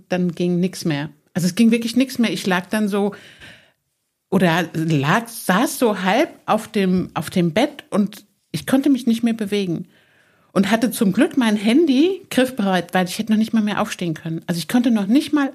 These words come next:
aufstehen. So, so, man kann sich das gar nicht vorstellen, wenn man es selber nicht erlebt hat, als würde dir einer ein Messer in den Rücken rammen und du kannst dich nicht mehr bewegen. Es ging einfach nicht mehr. Es hat mir den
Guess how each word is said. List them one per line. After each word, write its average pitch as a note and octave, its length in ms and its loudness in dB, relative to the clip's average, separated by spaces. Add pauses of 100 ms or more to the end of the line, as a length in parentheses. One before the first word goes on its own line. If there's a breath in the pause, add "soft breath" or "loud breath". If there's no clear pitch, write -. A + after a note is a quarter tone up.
aufstehen. F3+ 500 -2
So, A3 500 -2 (600 loud breath)
so, A3+ 480 2 (180)
man F3 160 2
kann G3 200 -2
sich C4+ 100 2
das A#3 160 -6
gar F#3+ 140 0
nicht F3+ 160 -2
vorstellen, C4+ 340 -2
wenn A#3 80 2
man G3 140 0
es F#3+ 80 -8
selber F#3+ 240 2
nicht A3+ 180 2
erlebt A3+ 400 -2
hat, F#3 160 -4
als D3+ 180 -8
würde F3+ 220 0
dir B3 220 -2
einer G3+ 240 0
ein A3 140 2
Messer B3 280 0
in A#3 80 -2
den A3 80 0
Rücken A3+ 260 -2
rammen A3 220 0
und G#3 120 0
du G3+ 60 -4
kannst C4 360 -2
dich C#4 160 -2
nicht A#3+ 200 2
mehr B3+ 140 2
bewegen. A3+ 400 0
Es F3 140 -6
ging A#3+ 160 2
einfach G3 240 -2
nicht G3 120 2
mehr. G3 100 0
Es G3 120 -6
hat G#3 140 -6
mir G#3 120 2
den F#3+ 300 0